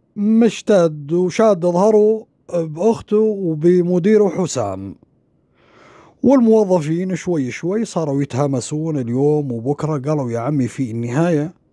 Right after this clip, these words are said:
يعني هذا محسوب علينا." صارت الموظفات اللي وده كاسة شاي، اللي وده فنجان قهوة، يروحون على المكان المخصص لعمل القهوة والشاي،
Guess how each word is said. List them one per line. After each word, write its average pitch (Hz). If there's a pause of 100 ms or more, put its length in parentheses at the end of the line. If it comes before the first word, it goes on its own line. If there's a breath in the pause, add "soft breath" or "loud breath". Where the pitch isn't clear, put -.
(800 soft breath)
يعني 135
هذا 175
محسوب 156
علينا." 185 (120)
صارت 160
الموظفات 175
اللي 147
وده 147
كاسة 147
شاي، 175
اللي 165
وده 143
فنجان 143
قهوة، 185
يروحون 156
على 143
المكان 143
المخصص 143
لعمل 143
القهوة 156
والشاي، 175